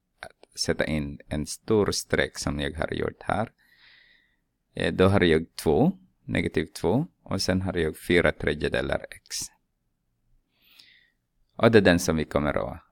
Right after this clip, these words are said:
använda då. Då har jag, ska bara m-, minska så att vi ser, ni ser vad jag gör. Eh,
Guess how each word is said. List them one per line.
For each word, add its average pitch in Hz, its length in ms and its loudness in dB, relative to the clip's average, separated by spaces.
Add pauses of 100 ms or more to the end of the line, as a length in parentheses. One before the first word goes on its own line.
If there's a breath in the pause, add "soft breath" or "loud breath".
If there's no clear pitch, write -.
använda 60 460 -2
då. 76 220 -4 (3250)
Då 87 220 0
har 85 280 4
jag, - 320 -6 (2000)
ska - 220 -10
bara 73 300 -2
m-, 80 280 -2 (240)
minska 90 720 -2 (160)
så - 180 -16
att - 180 -14
vi 87 120 -8
ser, 98 800 0 (500)
ni 90 160 -6
ser 82 260 0
vad 80 240 -6
jag 78 160 -6
gör. 82 420 -2 (1700)
Eh, 55 460 -14